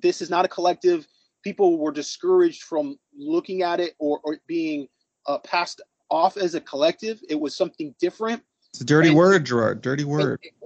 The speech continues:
Speaker 1: I, I, I don't know. I mean, I don't know if I would go that far. I, I, I know that there is that connotation because of things that other schools are doing. But like I said,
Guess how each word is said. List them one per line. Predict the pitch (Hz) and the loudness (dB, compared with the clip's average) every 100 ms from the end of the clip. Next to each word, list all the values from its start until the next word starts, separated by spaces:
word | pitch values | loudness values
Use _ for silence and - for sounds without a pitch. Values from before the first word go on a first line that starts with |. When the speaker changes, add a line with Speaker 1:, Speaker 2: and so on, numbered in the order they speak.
| - - - | -16 -14 -6
Speaker 1:
I, | 294 | -4
I, | 302 269 277 | 0 0 2
I | |
don't | 359 370 | 2 4
know. | 330 302 269 - - 196 233 | 6 8 6 2 -14 -6 0
I | |
mean, | 254 254 | 0 2
I | 294 | 4
don't | 285 | 4
know | 262 | 4
if | 233 220 | 0 4
I | 196 | 4
would | 165 | 4
go | 156 | 2
that | 139 - | 2 0
far. | - 92 | -8 -6
I, | 156 - | -6 -2
I, | 180 170 | -2 0
I | 196 | 0
know | 233 233 | 0 0
that | 202 196 | 0 0
there | 185 | 0
is | 180 185 180 151 | 4 4 4 0
that | 165 | -6
connotation | - 170 147 - 202 196 147 | -4 -8 -8 -4 -4 -4 -10
because | 143 - 156 151 143 _ _ _ - | -8 2 4 4 2 _ _ _ -2
of | 160 - | -2 -2
things | - 185 175 | 2 2 2
that | 165 | -2
other | 175 165 | -2 -4
schools | 147 - 170 143 | -6 -2 -2 -2
are | 151 - | -8 -8
doing. | 175 208 180 | -4 0 0
But | - 165 | -2 -2
like | 202 196 | 0 2
I | 170 | 0
said, | - 226 220 180 | -2 2 4 4